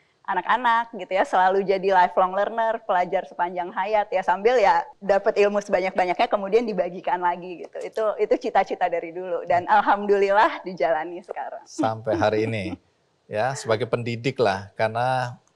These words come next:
Speaker 2: kemudian punya sekolah, punya gerakan macam-macam ya, tapi intinya adalah bergerak di dunia pendidikan. Terus kemudian apakah menjadi psikolog itu juga bagian dari mimpi untuk terjun di dunia pendidikan?
Speaker 1: Sangat, karena gini,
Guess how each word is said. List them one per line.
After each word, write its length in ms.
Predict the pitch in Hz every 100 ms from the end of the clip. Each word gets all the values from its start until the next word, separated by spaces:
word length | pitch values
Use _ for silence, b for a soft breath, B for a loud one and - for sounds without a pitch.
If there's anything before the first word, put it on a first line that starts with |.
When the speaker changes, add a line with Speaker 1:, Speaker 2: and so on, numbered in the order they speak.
| _ _
Speaker 2:
kemudian 400 | - 107 104 120 120
punya 220 | 101 98
sekolah, 680 | - 156 143 135 123 123
punya 300 | 127 113 107
gerakan 580 | 98 101 131 151 - 131
macam-macam 840 | 117 123 127 120 117 110 104 92 101
ya, 140 | 120
tapi 340 | 147 151 165 147 _
intinya 560 | 135 135 131 131 147 156
adalah 560 | 117 120 151 165 165 -
bergerak 460 | - 127 107 127 120
di 20 | 113
dunia 220 | 107 107
pendidikan. 640 | - 101 98 92 92 87 87 90 _ b b b b b b
Terus 240 | - 139 143
kemudian 800 | 135 131 139 147 160 165 160 151 - _ _ _ _ _
apakah 480 | 120 - 120 143 135
menjadi 180 | 120 117
psikolog 480 | 117 120 - 120 120
itu 240 | 120 131 135
juga 160 | 147
bagian 480 | 117 113 117 117 113
dari 420 | 107 107 113 107 110
mimpi 680 | 120 120 120 120 104 - _ _
untuk 240 | 110 110 107
terjun 320 | 113 110 113
di 80 | 107
dunia 240 | 107 104
pendidikan? 560 | 98 104 98 98 87 -
Speaker 1:
Sangat, 480 | - 320 339 285 -
karena 240 | 294 359
gini, 240 | 302 294